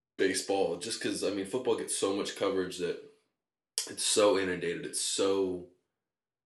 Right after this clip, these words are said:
non-personal because there's so much coverage of it, because you don't get to talk to guys one-on-one, or,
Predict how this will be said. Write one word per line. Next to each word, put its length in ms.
non-personal 960
because 440
there's 220
so 200
much 240
coverage 360
of 140
it, 120
because 300
you 80
don't 220
get 140
to 60
talk 280
to 60
guys 220
one-on-one, 840
or, 680